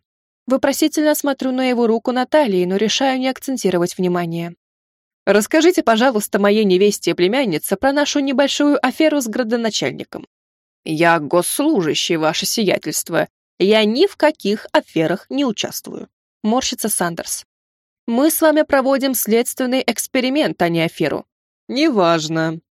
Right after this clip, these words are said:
отмахивается от него Уильямсон. «Главное, скажите, что я согласился на предложение градоначальника исключительно ради того,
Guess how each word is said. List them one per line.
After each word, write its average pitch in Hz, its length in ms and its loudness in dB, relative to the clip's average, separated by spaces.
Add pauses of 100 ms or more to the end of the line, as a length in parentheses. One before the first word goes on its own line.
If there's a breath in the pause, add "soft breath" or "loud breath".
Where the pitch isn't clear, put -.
отмахивается 233 800 -2
от 214 180 -4
него 190 220 2
Уильямсон. 156 640 -4 (440)
«Главное, 254 380 4
скажите, 285 480 2
что - 200 0
я 214 160 2
согласился 233 680 -2
на 247 120 0
предложение 226 680 0
градоначальника 226 920 -2
исключительно 233 1000 -2
ради 175 220 2
того, 165 360 -2